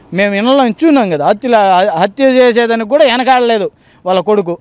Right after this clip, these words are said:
అంత ఘోరంగా రౌడీలను వేసుకొని తిరుగుతున్నాడు నియోజకవర్గంలో. ఎటువంటి గూండాగిరి, రౌడీయిజం చేసేటువంటి ప్రభుత్వంలో ఈరోజు మా దరిద్రం ఏంటంటే, మేమేదో, ఇదేదో ప్రజల కోరిక మేరకు ప్రజలు గెలిపించడంతోనో,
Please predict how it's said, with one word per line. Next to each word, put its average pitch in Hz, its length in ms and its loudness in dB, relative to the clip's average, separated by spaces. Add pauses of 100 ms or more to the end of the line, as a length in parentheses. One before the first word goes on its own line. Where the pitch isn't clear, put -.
అంత 190 160 -4
ఘోరంగా 196 420 2
రౌడీలను 196 400 0
వేసుకొని 180 260 -6
తిరుగుతున్నాడు 156 440 -4
నియోజకవర్గంలో. 127 720 -6 (300)
ఎటువంటి 180 360 -4 (540)
గూండాగిరి, 214 560 2
రౌడీయిజం 180 720 -2
చేసేటువంటి 160 460 -6
ప్రభుత్వంలో 185 600 -4 (260)
ఈరోజు 208 320 2
మా 185 240 0
దరిద్రం 185 400 -2
ఏంటంటే, 165 360 -10
మేమేదో, 175 520 -4 (320)
ఇదేదో 170 380 0
ప్రజల 170 320 -2
కోరిక 156 320 -4
మేరకు 151 400 -6
ప్రజలు 156 760 0
గెలిపించడంతోనో, 151 960 -6